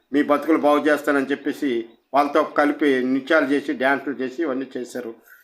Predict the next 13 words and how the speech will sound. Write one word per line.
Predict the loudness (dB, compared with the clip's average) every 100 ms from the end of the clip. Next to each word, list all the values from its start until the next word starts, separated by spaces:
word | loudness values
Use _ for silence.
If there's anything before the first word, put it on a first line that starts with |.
| _
ఇప్పుడు | -12 -4 -2 -2 -4 -10 _ _ _
మీరు | -2 0
ఏరమల్లో | 2 2 4 4 4 4
లేకపోతే | 4 2 -2 -2
ఇంకోటో | -4 -2 -2 -2
ఏదో | -2 -2 -4
సినిమాలు | -2 0 2 2
తీసి | -2 -2 0 0 -2 -14 _ _ -14 0
మీకు | 0 2
నచ్చిన | 2 2 0 2 2
విధంగా | 4 4 4 4
రేట్లు | 4 2 2
పెంచుకోవడానికి | 0 0 -2 -2 0 0 0 0 0